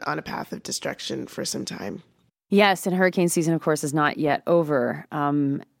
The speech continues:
Speaker 2: and, uh, we know that there's more hurricanes on their way. We will be talking more about that in this episode. But first, I will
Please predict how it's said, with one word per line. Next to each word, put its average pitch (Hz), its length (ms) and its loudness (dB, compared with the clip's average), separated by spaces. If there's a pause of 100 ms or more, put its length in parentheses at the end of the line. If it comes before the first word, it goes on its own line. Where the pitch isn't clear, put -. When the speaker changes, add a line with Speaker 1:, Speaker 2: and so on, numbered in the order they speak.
(100)
Speaker 2:
and, 147 380 2
uh, 139 200 4
we 143 100 4
know 151 120 4
that 139 120 -4
there's 143 200 -2
more 147 120 -2
hurricanes 143 480 0
on 139 80 2
their 156 140 4
way. 208 460 4 (840)
We 240 160 8
will 285 220 6
be 262 100 2
talking 180 440 4
more 160 120 6
about 151 200 4
that 143 140 4
in - 60 -2
this 151 180 -2
episode. 156 600 2 (260)
But - 240 2
first, - 880 0 (340)
I 196 240 6
will 190 680 6